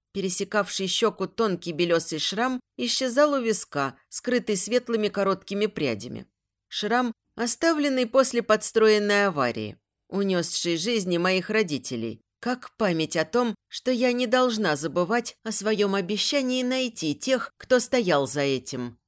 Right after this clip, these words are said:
и уничтожить, как они когда-то поступили с моей семьёй. Сколько мне было тогда? Двенадцать? Но я помнила всё так явственно, будто это произошло несколько мгновений назад.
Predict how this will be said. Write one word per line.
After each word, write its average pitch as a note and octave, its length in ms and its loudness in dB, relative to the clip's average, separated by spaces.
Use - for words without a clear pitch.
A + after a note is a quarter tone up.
и D4 80 -4
уничтожить, D3 880 -2
как - 240 -4
они B3 280 2
когда-то G#3+ 500 -2
поступили G3 580 0
с G3 120 0
моей D#3 340 0
семьёй. D3 640 -4
Сколько - 580 0
мне D#3+ 220 0
было D3 280 2
тогда? C3+ 540 -4
Двенадцать? G#3 880 -2
Но A3+ 80 -6
я B3 220 -2
помнила A#3 520 0
всё G#3 240 0
так D4+ 340 -2
явственно, C#3+ 760 -2
будто C#4+ 380 -4
это D4+ 240 0
произошло A3 600 0
несколько B3+ 500 0
мгновений G3 640 0
назад. F#3 600 -4